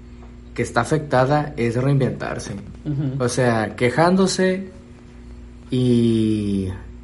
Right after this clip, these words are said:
Speaker 1: y lamentándose, realmente, pues, no se llega a ningún lado. Hay gente que tiene, tenía negocios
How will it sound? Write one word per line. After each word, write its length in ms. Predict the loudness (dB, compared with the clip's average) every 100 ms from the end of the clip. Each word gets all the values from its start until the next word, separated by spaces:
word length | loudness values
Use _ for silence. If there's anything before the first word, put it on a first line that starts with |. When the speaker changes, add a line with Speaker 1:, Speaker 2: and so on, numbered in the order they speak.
| -20 -20 -14 -4
Speaker 1:
y 340 | -2 0 -2
lamentándose, 1080 | -2 0 0 2 4 6 6 4 4 2 0 -4
realmente, 600 | 0 2 2 2 2 0
pues, 460 | -2 -2 -2 -2 -10 -16 -18 -18 -18 -16 -16 -10
no 160 | -2 0
se 180 | 2 4
llega 240 | 4 4
a 40 | 4
ningún 300 | 2 2 0
lado. 200 | 4 4
Hay 100 | 4
gente 260 | 0 0
que 100 | -4
tiene, 320 | -2 -2 -2
tenía 400 | -2 -2 0 2
negocios 680 | 2 2 2 2 2 0 0